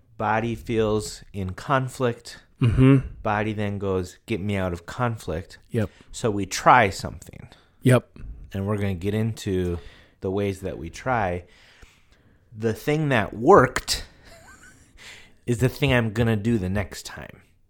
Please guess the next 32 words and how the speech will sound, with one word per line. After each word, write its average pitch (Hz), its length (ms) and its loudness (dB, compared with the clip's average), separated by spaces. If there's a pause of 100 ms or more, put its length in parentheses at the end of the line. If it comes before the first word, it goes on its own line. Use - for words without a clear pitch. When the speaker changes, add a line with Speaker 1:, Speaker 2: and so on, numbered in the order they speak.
(140)
Speaker 2:
And 135 100 6
if 127 180 4
it 131 100 8
worked 139 320 10
the 127 80 4
next 139 320 4
time, 104 440 0
Speaker 1:
Yep. 90 240 -12 (1600)
Speaker 2:
and 123 160 6
the 117 60 6
next 127 300 6
time, 120 220 6
and 120 100 8
Speaker 1:
And 117 80 6
Speaker 2:
the 117 40 6
Speaker 1:
those 120 80 8
Speaker 2:
next 123 180 8
time. 131 120 8
Speaker 1:
pathways 120 420 2
are 123 60 6
Speaker 2:
Yep. 117 80 4
Speaker 1:
getting 107 200 2
laid 101 300 0
down, 123 460 2
so 107 240 0
it - 80 -4
becomes 98 400 -6
automatic. 113 1040 0 (100)
Speaker 2:
Mm-hmm. 131 460 0 (200)
Speaker 1:
Body 113 320 -2
feels 104 240 -4
conflict, 120 640 -4